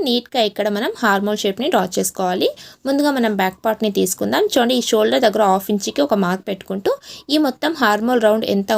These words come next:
ఉన్నదో చూసుకోవాలి. చూడండి, ఇక్కడ స్టిచ్చింగ్ పాయింట్ మనకి ఎయిట్ అండ్ హాఫ్ ఇంచెస్ అయితే ఉంది, ఖర్చులతో కలిపి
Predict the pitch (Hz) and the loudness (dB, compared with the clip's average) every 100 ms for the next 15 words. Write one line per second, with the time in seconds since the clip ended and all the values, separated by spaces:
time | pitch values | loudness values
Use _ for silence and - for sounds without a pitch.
0 | 202 190 277 277 202 - 185 180 185 190 | 2 0 0 2 0 0 -4 -2 -2 2
1 | 254 294 311 233 - - - 269 254 254 | 2 2 0 -2 -2 -6 -4 -4 -2 -2
2 | 233 220 226 480 539 - _ _ _ _ | -2 -2 -2 -2 -4 -6 _ _ _ _
3 | _ 240 233 247 240 233 220 240 226 226 | _ -4 -2 0 0 -2 -6 -2 -2 0
4 | 208 214 440 508 254 - 254 262 240 247 | 0 2 0 2 -2 -2 -4 -2 0 -2